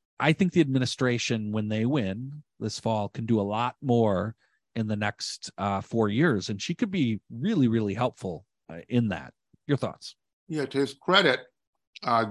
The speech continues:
Speaker 2: Governor Evers partners with lieutenant governors. That's very different than Jim Doyle, who absolutely isolated and ostracized Barb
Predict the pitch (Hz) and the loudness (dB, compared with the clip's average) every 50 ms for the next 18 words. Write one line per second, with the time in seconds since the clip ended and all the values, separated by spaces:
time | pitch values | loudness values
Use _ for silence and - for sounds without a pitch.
0 | 101 95 _ _ - 127 123 123 139 131 127 123 123 123 107 113 120 117 113 110 | -4 -10 _ _ 2 2 2 4 4 2 2 2 2 2 2 2 4 4 4 2
1 | - - - - _ _ _ - - 151 165 160 - 117 110 98 92 87 - 110 | -2 -6 -12 -16 _ _ _ 0 4 4 4 4 4 0 -2 -2 -2 -2 -2 0
2 | 101 92 92 95 107 92 - 117 113 110 104 101 110 113 117 117 104 85 76 76 | 0 0 0 0 0 0 2 2 0 0 2 4 6 6 6 6 2 0 -4 -10
3 | - - - 104 90 87 - - 113 113 120 117 110 123 117 - 123 110 107 - | -16 -12 -8 -8 -8 -8 -2 2 4 4 4 4 4 2 2 2 0 -2 0 0
4 | 107 98 98 95 95 92 90 - _ _ _ _ _ _ _ _ _ _ _ _ | 2 2 2 2 0 -2 -4 -6 _ _ _ _ _ _ _ _ _ _ _ _
5 | _ _ _ _ - 113 101 95 92 101 110 123 131 123 110 95 87 87 90 - | _ _ _ _ 0 0 0 2 2 4 6 6 8 8 8 6 6 4 2 0
6 | 101 104 95 90 85 85 85 82 - _ _ _ _ _ _ _ _ _ - - | 0 0 0 0 -2 -4 -6 -10 -12 _ _ _ _ _ _ _ _ _ -4 -2
7 | 107 101 - - 104 95 90 - - 110 107 98 - - 110 104 104 98 95 92 | -2 -2 -2 -4 -4 -6 -4 -2 -2 -2 -2 -2 -4 -4 -2 0 0 2 2 0
8 | 85 92 90 95 95 104 107 - - - 92 - - 98 90 85 85 80 - - | 0 -2 -2 2 2 2 2 0 -4 -8 -8 -4 -2 0 0 2 0 0 -4 -4
9 | - 92 85 87 | -2 0 0 -2